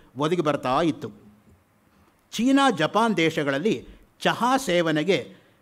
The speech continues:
ಇನ್ನೆಲ್ಲಿಯೂ ಆಚರಣೆಯಲ್ಲಿಲ್ಲದ ಕೆಲವು ನಾಂದಿ ಕ್ರಮಗಳಿದೆ ಎಂದು ಕೇಳಿದ್ದೇವೆ. ವಿ ಸಿ ಅವರ ಮನೆಯಲ್ಲಿ ನಡೆಯುತ್ತಿದ್ದ ಟೀ ಪಾರ್ಟಿಗಳಲ್ಲಿ ಅಂಥ ಪ್ರಸ್ತಾವನೆ ಯಾವುದೂ ಇರಲಿಲ್ಲವಾದರೂ ಕೂಡ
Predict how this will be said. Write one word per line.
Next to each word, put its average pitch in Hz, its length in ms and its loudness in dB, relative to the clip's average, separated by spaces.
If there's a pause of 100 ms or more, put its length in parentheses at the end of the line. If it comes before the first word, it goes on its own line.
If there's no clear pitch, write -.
(120)
ಇನ್ನೆಲ್ಲಿಯೂ 214 680 4
ಆಚರಣೆಯಲ್ಲಿಲ್ಲದ 185 1120 2
ಕೆಲವು 156 560 -2 (220)
ನಾಂದಿ 220 480 2
ಕ್ರಮಗಳಿದೆ 160 680 0
ಎಂದು 139 420 0 (360)
ಕೇಳಿದ್ದೇವೆ. 151 580 -2 (460)
ವಿ 220 180 0
ಸಿ 285 180 2
ಅವರ 226 240 4
ಮನೆಯಲ್ಲಿ 165 460 2
ನಡೆಯುತ್ತಿದ್ದ 175 560 0 (280)
ಟೀ 254 200 2
ಪಾರ್ಟಿಗಳಲ್ಲಿ 175 920 0 (260)
ಅಂಥ 180 240 -2
ಪ್ರಸ್ತಾವನೆ 185 720 0
ಯಾವುದೂ 180 540 2
ಇರಲಿಲ್ಲವಾದರೂ 156 840 2
ಕೂಡ 123 220 -8